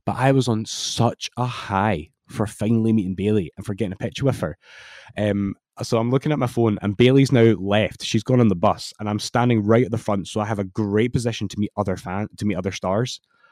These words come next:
And the fans are trying to edge and get to where I am, and I could stay there if I wanted to meet all these stars. And at that moment, right, Bayley's got on the bus, and at the same time, out walks Braun Strowman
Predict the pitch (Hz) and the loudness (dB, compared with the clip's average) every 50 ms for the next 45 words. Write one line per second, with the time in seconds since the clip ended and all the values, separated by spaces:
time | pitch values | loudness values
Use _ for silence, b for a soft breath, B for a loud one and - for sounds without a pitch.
0 | b b b 98 104 104 98 - 113 117 123 117 113 101 - 127 110 101 - - | b b b -4 -4 -4 -2 0 0 0 0 0 0 -2 -2 -4 -6 -4 -4 -4
1 | 101 95 95 101 - 101 98 90 - 101 104 - - 101 98 95 87 87 95 120 | -2 -2 -2 -2 -4 -4 -6 -4 -4 -4 -4 -6 -8 -6 -6 -4 -4 -4 -2 -2
2 | 151 165 147 101 85 69 82 - _ _ _ _ - 107 107 117 135 - 139 - | 0 0 0 0 -2 -4 -10 -16 _ _ _ _ -10 -8 -6 -4 -2 -2 -2 -2
3 | - - - 110 120 147 147 147 117 110 - 107 104 98 104 117 127 - - - | -4 -6 -4 0 0 2 2 2 2 2 2 0 2 4 4 2 2 0 0 0
4 | 120 101 107 113 - 104 98 101 - - - 123 135 135 98 92 - - B B | 0 2 0 0 -2 -2 -2 -2 -4 -2 2 2 4 4 4 2 -2 -6 B B
5 | B B B B B B B B B B B _ - 123 127 127 143 165 - - | B B B B B B B B B B B _ -2 0 0 2 0 0 0 0
6 | 135 113 82 95 110 123 147 143 104 90 78 67 78 95 107 120 - _ _ _ | 0 0 0 2 2 2 2 2 0 -2 -2 -2 -2 -2 -2 -2 -4 _ _ _
7 | _ _ - - 104 - 110 120 143 147 127 - 110 92 98 98 92 123 117 90 | _ _ -18 -10 -4 -2 0 2 2 0 0 0 -2 -2 -2 0 2 2 2 2
8 | 87 - - - - _ _ - 120 120 123 127 - 123 - - - 135 139 151 | 2 -4 -8 -12 -14 _ _ -2 0 2 2 2 0 -2 -2 0 0 2 2 2
9 | 139 - - 117 92 92 85 87 90 - _ - 123 123 135 131 120 117 113 95 | 0 0 -2 -2 0 0 -2 -4 -6 -10 _ 2 4 6 6 6 6 6 6 6
10 | 92 - - - - - - - _ _ _ _ _ - 104 107 120 127 147 147 | 6 2 -2 -8 -8 -8 -8 -12 _ _ _ _ _ -4 2 6 8 10 10 10
11 | - - - 113 95 90 87 90 107 113 107 | 8 6 4 4 4 4 2 0 0 -2 -4